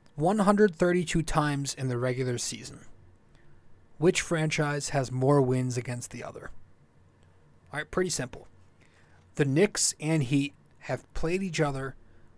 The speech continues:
one hundred thirty-two times in the regular season. Which franchise has more wins against the other? And again, this is excluding the postseason.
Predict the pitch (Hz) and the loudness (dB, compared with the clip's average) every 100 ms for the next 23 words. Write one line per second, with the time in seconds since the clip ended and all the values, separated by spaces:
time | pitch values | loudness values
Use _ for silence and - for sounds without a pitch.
0 | - 143 196 185 190 185 156 170 170 160 | -2 2 4 4 2 2 2 0 0 -4
1 | - 160 - 139 131 135 - 139 123 117 | -6 -4 -2 -2 -4 -8 -10 -8 -6 -6
2 | 143 147 165 156 - 143 - 120 - - | -8 -6 -6 -4 -6 -8 -12 -16 -18 -20
3 | - _ - - - - - 185 - - | -20 _ -20 -20 -20 -16 0 2 2 -4
4 | - - 180 170 151 131 127 - - 139 | -4 -2 0 0 -2 -2 -4 -6 -4 -2
5 | 117 135 165 180 170 156 135 127 123 - | -2 0 2 2 2 -2 -2 -8 -12 -10
6 | 127 135 127 - 120 123 - - - - | -6 -6 -6 -8 -8 -8 -8 -16 -20 -20
7 | - - _ _ - _ _ _ _ - | -20 -20 _ _ -20 _ _ _ _ -20
8 | _ _ _ _ _ _ - 143 120 139 | _ _ _ _ _ _ -18 -14 -12 -10
9 | 135 131 135 131 131 139 127 - - - | -6 -4 -4 -6 -6 -6 -6 -6 -6 0
10 | 156 165 160 147 - 135 120 - 127 - | 4 6 6 4 2 2 0 -6 -8 -12
11 | - | -16